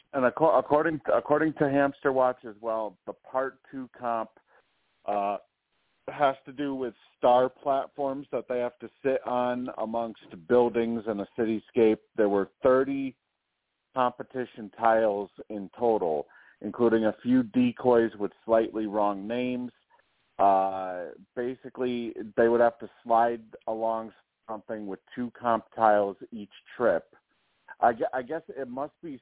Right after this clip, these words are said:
something where they had to, they, they had to basically, I, I, I wouldn't be surprised if they had to do, uh, stuff like, uh, involving events that happened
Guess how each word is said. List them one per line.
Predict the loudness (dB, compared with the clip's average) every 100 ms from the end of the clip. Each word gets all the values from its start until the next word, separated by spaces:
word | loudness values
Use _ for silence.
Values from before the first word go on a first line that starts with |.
| _
something | -8 -6 -6 -4 -4
where | -2 -2 -2 -2
they | -4 -4
had | -4 -4 -6 _
to, | -6 -4 -4 -6 -8 -10 -14 -20 -20 -20 _ _ _ _ _ _ _ _ _ _ _ _ _ _ _ -20 _ _
they, | -2 2 4 4 4
they | 4 4
had | 4 2 0
to | -4
basically, | 2 2 2 -2 -6 0
I, | 0 0 -2 -4 -6
I, | -6
I |
wouldn't | -8 -10 -12
be | -16
surprised | -16 -6 -4 -4 -10
if | -4
they | -2
had | 0 -2
to | -8
do, | -10 -8 -6 -4 -6 -8 -2 4
uh, | 6 6 6 2 -2 -4
stuff | 2 2 2
like, | 0 0 -2 0
uh, | 2 2 0 -2
involving | -6 2 4 4 2 -4 -8 -14 _ -4
events | 0 0 -2 -2 0
that | 2 0
happened | -2 -2 -2 -6 -6